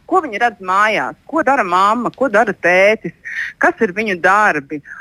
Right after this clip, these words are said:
Un profesor Goldena arī tos parāda, nu, ka ir kaut kāda laika posma, kaut kādas sabiedrības grupas, kuras varbūt gribētu, bet viņas neredz kaut kādas iespējas, vai viņas neredz to sasaisti, neredz,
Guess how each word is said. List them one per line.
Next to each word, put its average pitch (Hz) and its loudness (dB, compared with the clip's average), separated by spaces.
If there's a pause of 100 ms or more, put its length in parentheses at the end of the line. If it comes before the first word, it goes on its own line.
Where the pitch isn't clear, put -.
(120)
Un 202 -12
profesor 247 -2
Goldena 247 0
arī 214 -2
tos 214 0
parāda, 190 2
nu, 202 -10
ka 196 -2
ir 226 -8
kaut 202 0
kāda 170 2
laika 202 2
posma, 202 -4
kaut 196 -2
kādas 196 0
sabiedrības 180 0
grupas, 220 0 (360)
kuras 220 0
varbūt 202 0
gribētu, 214 0
bet 190 -20
viņas 202 -18
neredz 226 -2
kaut 170 -6
kādas 165 0
iespējas, 165 -4
vai 170 0 (360)
viņas 185 -6
neredz 226 0
to 220 -2
sasaisti, 170 -2
neredz, 214 -2